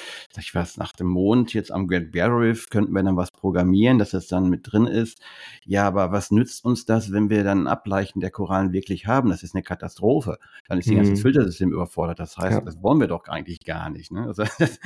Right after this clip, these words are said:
Speaker 1: das ist eine Sache, ähm, das ist nicht zielführend, also nicht für, für das, zumindest für erfolgreiche Korallenhaltung.
Speaker 2: Ja.
Speaker 1: Also, ähm, im Gegenteil, also das ist, äh, kann eine Katastrophe enden, ne? Selbst wenn
Speaker 2: Und
Speaker 1: man Muscheln ableichen, das kann ja öfter mal auch passieren,
Speaker 2: Ja.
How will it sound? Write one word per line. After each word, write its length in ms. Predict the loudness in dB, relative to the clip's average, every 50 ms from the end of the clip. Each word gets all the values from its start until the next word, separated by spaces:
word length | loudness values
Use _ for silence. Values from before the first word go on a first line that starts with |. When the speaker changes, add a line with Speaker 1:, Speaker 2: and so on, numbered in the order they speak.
| -12 -12 -12 -14 -14 -16 -18 -14
Speaker 1:
das 140 | -12 -10 -8
ist 100 | -2 0
eine 140 | 0 2 2
Sache, 340 | 0 0 0 0 -2 -2 -2 -2
ähm, 640 | -2 0 0 0 2 2 2 2 0 -2 -4 -6 -10
das 180 | -12 -14 -14
ist 220 | -14 -16 -16 -6 -4
nicht 220 | -4 -4 -4 -6
zielführend, 800 | -6 -2 4 4 4 4 4 0 -6 -6 -6 -6 -6 -8 -8 -8 -6
also 180 | -6 -6 -6 -6 -6 -2
nicht 300 | 0 0 0 0 -4 -4
für, 160 | -2 -2 -2
für 100 | 2 0
das, 140 | 0 0 2
zumindest 340 | 4 4 4 4 2 -4 -6
für 140 | -4 -2 -2
erfolgreiche 640 | -2 0 0 0 0 0 0 -4 -2 -2 -4 -4 -4 -10 -10
Korallenhaltung. 840 | -10 -4 0 2 4 4 4 2 0 -4 -8 -12 -14 -14 -10 -4 0
Speaker 2:
Ja. 220 | 2 2 2 0 -2 -8 -16 -20 -14 -8
Speaker 1:
Also, 340 | -4 0 2 2 2 2 0 -2
ähm, 380 | -4 -2 -2 -4 -6 -8 -12 -16 _
im 220 | -14 -8 -8 -4 2
Gegenteil, 560 | 2 4 4 2 0 0 -4 -6 -6 -6 -8
also 160 | -10 -12 -14
das 200 | -14 -14 -16 -20
ist, 280 | _ -20 -20 -20 -16 -10
äh, 180 | -6 -6 -6 -6
kann 180 | -4 -2 -2
eine 60 | -2
Katastrophe 520 | -2 -4 -6 -6 -6 -8 -2 0 0 0 0 -2 -6 -6
enden, 320 | -6 -8 -8 -8 -8 -8
ne? 160 | -8 -8 -4
Selbst 180 | -4 -2 2 4
wenn 60 | 4
Speaker 2:
Und 60 | 6
Speaker 1:
man 120 | 6 6 4
Muscheln 320 | 2 2 2 0 0 0
ableichen, 640 | -2 -6 -6 -6 -6 -4 -2 -2 -2 0 0 2 2
das 140 | 2 0 -2
kann 140 | -2 0 0
ja 80 | 0
öfter 260 | 0 -2 -4 -2 0 2
mal 100 | 4 2
auch 140 | 2 2 -2
passieren, 380 | -6 -8 -6 -4 -2 -2 -2 0 0
Speaker 2:
Ja. 140 | 0 0